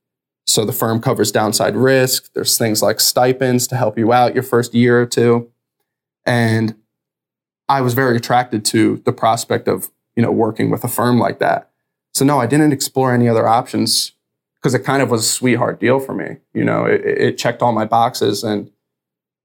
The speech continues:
you know, I, I respected Mike and I knew Doctor S was stepping into the firm. It was Doctor Steenbarger, who I know has been on the podcast as well before. So I knew that there was high-level talent here. I'd seen videos. My current mentor, Shark,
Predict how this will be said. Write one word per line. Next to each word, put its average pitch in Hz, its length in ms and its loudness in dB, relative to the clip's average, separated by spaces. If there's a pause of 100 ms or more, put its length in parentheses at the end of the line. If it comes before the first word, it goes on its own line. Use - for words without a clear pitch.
(120)
you 127 80 2
know, 120 100 2
I, 110 240 0
I 131 120 2
respected 120 580 -2
Mike 113 320 -2
and 101 220 -4 (100)
I 123 100 0
knew 117 300 0 (240)
Doctor 120 360 0
S 156 220 0
was 123 160 -4
stepping 123 420 -2
into 120 180 -2
the 120 80 0
firm. 127 480 -2
It - 60 -8
was - 140 -8
Doctor 117 240 -2
Steenbarger, 117 640 2
who 120 80 -2
I 113 80 0
know 117 80 0
has 110 140 -2
been 117 180 0
on 110 260 -2 (360)
the 113 60 -4
podcast 117 520 -4
as 110 120 0
well 107 140 0
before. 120 540 -2 (580)
So 139 120 -2
I 135 60 0
knew 151 220 2
that 135 140 -2
there 123 100 0
was 117 140 0
high-level 120 400 0
talent 113 380 -4
here. 113 280 2
I'd 107 220 -4
seen 117 260 0
videos. 107 480 0
My 127 100 -2
current 117 280 -2
mentor, 110 420 0
Shark, 104 520 -2